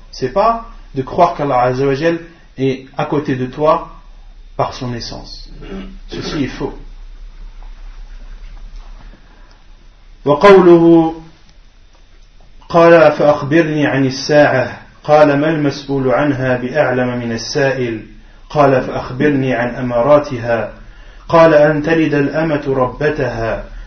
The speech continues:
وأن ترى الحفاة العراة العالة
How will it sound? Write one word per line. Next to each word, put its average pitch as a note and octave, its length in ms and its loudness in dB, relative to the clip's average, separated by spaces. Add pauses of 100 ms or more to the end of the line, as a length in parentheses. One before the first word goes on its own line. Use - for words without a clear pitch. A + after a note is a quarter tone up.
(120)
وأن C#3 320 2
ترى D3 220 2
الحفاة C3 680 -2 (560)
العراة C#3+ 680 4 (1040)
العالة C#3 720 2